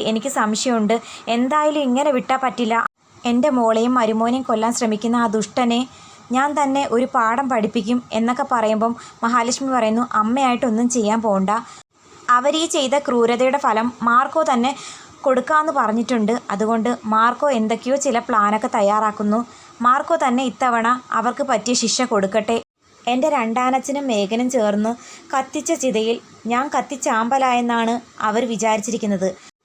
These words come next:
എന്തായാലും ഞാൻ ജീവനോടിരിപ്പുണ്ടെന്നുള്ള കാര്യം അവരാരും അറിയണ്ട. എന്നെ സ്നേഹിക്കുന്ന കുറച്ച് പേർക്ക് മാത്രമേ എനിക്കൊരു അപകടവും പറ്റിയിട്ടില്ലെന്നുള്ള കാര്യം അറിയാവുള്ളൂ. അതായത് അനന്തു ഏട്ടനും ലേഖയ്ക്കും മാർക്കോയ്ക്കും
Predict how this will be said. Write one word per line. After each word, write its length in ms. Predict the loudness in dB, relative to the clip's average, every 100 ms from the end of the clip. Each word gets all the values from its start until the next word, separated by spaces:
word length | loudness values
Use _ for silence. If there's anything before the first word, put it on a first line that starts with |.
| _ -16 -6
എന്തായാലും 500 | -2 0 2 2 0
ഞാൻ 180 | 0 -2
ജീവനോടിരിപ്പുണ്ടെന്നുള്ള 1080 | -2 -2 0 0 0 -2 -2 0 2 0 0
കാര്യം 380 | 0 0 0 -4 -10 -6
അവരാരും 540 | -2 0 2 2 2 2
അറിയണ്ട. 320 | 2 2 0 -2 -4
എന്നെ 260 | -4 -2 -2
സ്നേഹിക്കുന്ന 500 | 0 0 0 0 -2
കുറച്ച് 400 | 0 -2 -2 0
പേർക്ക് 280 | 0 0
മാത്രമേ 480 | 0 0 0 -2 -2 -4 -10 -20 -6
എനിക്കൊരു 400 | -4 -2 0 2
അപകടവും 420 | 2 0 0 0
പറ്റിയിട്ടില്ലെന്നുള്ള 800 | 0 -2 -4 -6 -4 -2 0 -2
കാര്യം 440 | -2 0 0 0 0
അറിയാവുള്ളൂ. 560 | 0 0 2 2 0 -2 -6 -12
അതായത് 400 | -4 0 0 0
അനന്തു 400 | 0 0 0 0
ഏട്ടനും 380 | 0 0 -2 -4 -8 -18 -20 -8
ലേഖയ്ക്കും 640 | 0 2 2 -2 -2 -4 -4 -12 -20 -20 _ 0
മാർക്കോയ്ക്കും 720 | 0 2 2 2 2 -4